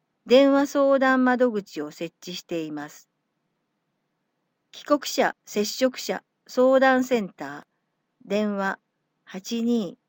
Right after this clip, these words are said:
一四二八。受付時間、平日、午前八時半から午後五時十五分。県新型コロナウイルス感染症専用ダイヤル。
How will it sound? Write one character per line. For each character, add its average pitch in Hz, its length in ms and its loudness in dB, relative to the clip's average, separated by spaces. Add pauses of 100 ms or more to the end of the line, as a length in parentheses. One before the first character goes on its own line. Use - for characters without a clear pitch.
(100)
一 196 300 -6
四 254 240 2
二 175 220 -6
八。 175 360 -12 (1700)
受 285 240 -2
付 277 240 -4
時 254 140 -6
間、 156 300 -10 (580)
平 220 280 -2
日、 202 460 -8 (400)
午 240 160 2
前 233 220 0
八 196 380 -14
時 247 120 -4
半 247 260 0
か 156 140 -12
ら 143 220 -12 (200)
午 220 180 2
後 - 240 -8 (200)
五 220 140 4
時 185 160 -2
十 226 240 -4
五 165 140 -6
分。 143 180 -12 (1700)
県 302 280 0
新 254 300 0
型 254 280 0
コ 254 140 4
ロ 247 100 6
ナ 254 200 2
ウ 254 120 2
イ 240 100 -2
ル 180 120 -6
ス 160 220 -12
感 254 320 0
染 254 260 0
症 240 280 2
専 247 300 0
用 240 280 2
ダ 214 180 0
イ 185 100 -6
ヤ 160 100 -10
ル。 139 160 -18